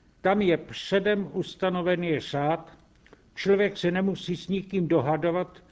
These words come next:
všecko jde svou vyšlepanou cestou. V druhém případě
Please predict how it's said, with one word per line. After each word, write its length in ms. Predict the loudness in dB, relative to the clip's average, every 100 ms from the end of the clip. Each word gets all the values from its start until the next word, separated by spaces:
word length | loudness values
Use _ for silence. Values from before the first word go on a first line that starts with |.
| -20 _
všecko 460 | -4 -2 -2 0 0
jde 200 | 2 -2
svou 300 | 0 0 2
vyšlepanou 720 | -2 -2 -4 -2 -2 0 -4
cestou. 640 | -2 -4 -4 -8 -8 -8 -14 -20 _ _ _ -20 _ -20 _ _ _
V 80 | -6
druhém 500 | -2 0 2 2 0
případě 760 | -6 -8 -4 -2 0 0 -2